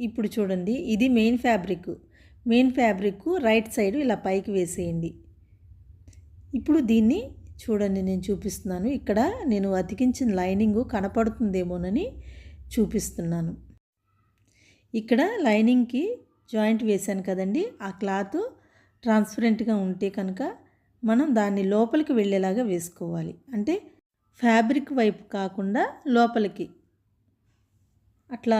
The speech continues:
కనపడకుండా ఉండేలాగా చూసి దానిని, దానిని బట్టి వేసుకోండి. ఇక్కడ నేను లోపలికే వేసి, అంటే ఫ్యాబ్రిక్ వైపుకి వేసేస్తున్నాను, ఎందుకంటే కనిపించట్లేదు. ట్రాన్స్పరెంట్‌గా అయితే లేదు, బాగానే ఉంది.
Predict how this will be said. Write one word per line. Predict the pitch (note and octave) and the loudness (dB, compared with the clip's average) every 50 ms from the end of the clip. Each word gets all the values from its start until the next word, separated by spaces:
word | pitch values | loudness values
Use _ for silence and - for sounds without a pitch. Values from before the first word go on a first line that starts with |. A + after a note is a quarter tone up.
| G#3+ - - - - - | 0 -2 -4 -10 -8 -4
కనపడకుండా | B3 A#3+ A#3 A3+ A#3 B3+ A#3+ A#3+ A#3 A#3+ A3 A#3 D4 | 0 2 2 2 2 2 0 0 0 0 0 0 2
ఉండేలాగా | D4+ C4 A3 G3+ G#3 G#3 G#3 G#3 G3+ A#3+ D#4 F#4 | 2 2 2 2 2 0 0 0 0 -2 -4 -4
చూసి | - - - A3+ G#3+ A3 - E4+ F4+ | -6 -4 -2 -2 -2 -2 -2 -4 -4
దానిని, | F4+ C#4 G#3+ G3 F#3+ G3 G#3+ B3+ C4+ A3 | -2 -2 -2 -2 0 0 0 0 0 0
దానిని | F#3 G3 F#3 F#3+ G3 G3 F#3+ | -2 -2 -2 0 0 0 0
బట్టి | F#3 G3 F#3 F#3+ D4 D4 | 0 -2 -2 -2 -2 0
వేసుకోండి. | C4+ G#3+ F#3+ F3 F#3 - - F#3+ F3 E3+ F3 G3 C4 F#4+ A#4 - - - - - - _ _ - | 0 2 0 0 -2 -6 -8 -8 -8 -6 -4 -2 -2 -2 -4 -6 -12 -20 -20 -20 -20 _ _ -10
ఇక్కడ | A#3+ A3 - B3+ A#3 | -6 -2 2 2 4
నేను | A3+ G#3+ G#3 G#3 G#3 C4 | 4 4 2 2 2 2
లోపలికే | C#4 A#3 G#3 G3+ G3 G3+ A3 G#3+ G#3+ A3+ G#3+ | 2 2 2 2 0 0 -2 -2 0 0 0
వేసి, | G3+ G3 F#3 F#3 - G3 F#3 F#3 - - - _ _ _ - | 0 0 0 -2 -4 -6 -8 -8 -10 -18 -20 _ _ _ -4
అంటే | A3 G#3+ D4 | -2 0 0
ఫ్యాబ్రిక్ | D4 - A#3+ G#3+ G#3 G3 A3 A3 G#3+ - | 0 2 2 2 2 2 0 -2 -2 0
వైపుకి | G#3 G#3+ G#3+ G3+ G#3 - - C4 | 0 2 2 2 0 -4 -4 0
వేసేస్తున్నాను, | C4 A#3 F#3+ F3+ - A3 F#3+ - - - G#3 F3+ F3 F3 E3 - - - | 2 2 2 2 0 -4 -6 -6 -8 -10 -8 -8 -8 -8 -8 -10 -8 -4
ఎందుకంటే | G#3 G#3 F#3+ - - A#3 A3 G#3 - C4+ E4 F#4+ F#4+ - - _ _ _ _ _ _ _ _ _ - | -4 -4 -2 0 0 0 0 0 0 -2 -4 -4 -6 -10 -16 _ _ _ _ _ _ _ _ _ -2
కనిపించట్లేదు. | B3+ B3 B3 A#3+ C4+ C4+ B3 A#3+ C4 - - G#3+ G3 F3 E3 E3 - - _ _ _ _ _ _ _ _ _ _ _ _ | 2 4 4 4 4 2 2 0 -2 -4 -4 -4 -4 -4 -4 -6 -10 -14 _ _ _ _ _ _ _ _ _ _ _ _
ట్రాన్స్పరెంట్‌గా | - G#3 G3+ G#3 G3+ - - A#3 A3 G#3 F#3+ G3 F#3+ F#3+ | -6 -4 -4 -4 -4 -4 -2 -2 0 0 0 -2 -2 -2
అయితే | F#3 F3 - A#3 | -2 -2 -2 -2
లేదు, | A#3 G#3+ G3 F3+ F3 | -2 -2 -2 -2 -2
బాగానే | F3 E3 E3+ E3+ F3+ F#3 F3+ | -2 -2 -2 -2 -2 -4 -4
ఉంది. | F3 E3+ E3+ E3+ G#3 D4 | -4 -4 -4 -2 -2 -2